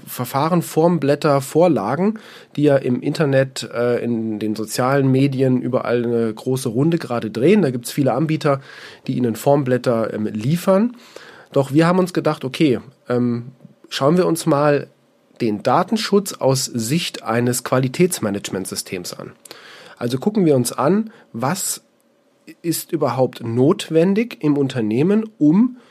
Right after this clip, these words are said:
bestimmte Prozesse, und da sind wir beim Thema prozessorientiert, einmal zu etablieren. Also wie etabliere ich den Prozess Datenschutz eigentlich in meinem Unternehmen? Was muss ich dafür tun? Ähm,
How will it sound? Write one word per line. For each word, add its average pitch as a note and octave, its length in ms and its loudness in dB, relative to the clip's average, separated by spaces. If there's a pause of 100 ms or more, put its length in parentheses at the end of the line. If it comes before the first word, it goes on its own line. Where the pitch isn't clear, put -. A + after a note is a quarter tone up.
(200)
bestimmte D#3+ 480 2
Prozesse, C#3 840 -2 (140)
und B2 100 -4
da A2+ 80 -4
sind B2 140 0
wir A#2+ 80 4
beim A2 180 -2
Thema A#2 280 -2
prozessorientiert, B2+ 1120 -6 (400)
einmal A#2 300 0
zu B2 160 -2
etablieren. B2+ 800 0
Also A2+ 280 -2
wie G#3+ 160 0
etabliere F3+ 440 0
ich - 260 -2 (120)
den B2 160 2
Prozess A2+ 520 -4
Datenschutz A2+ 600 -4
eigentlich G#2+ 340 -8
in G#2+ 60 -2
meinem F#2 200 -6
Unternehmen? F#2 540 -10 (520)
Was - 180 -4
muss G#2+ 140 -4
ich - 80 -12
dafür - 280 -4
tun? F#3 400 4 (320)
Ähm, A#2 640 0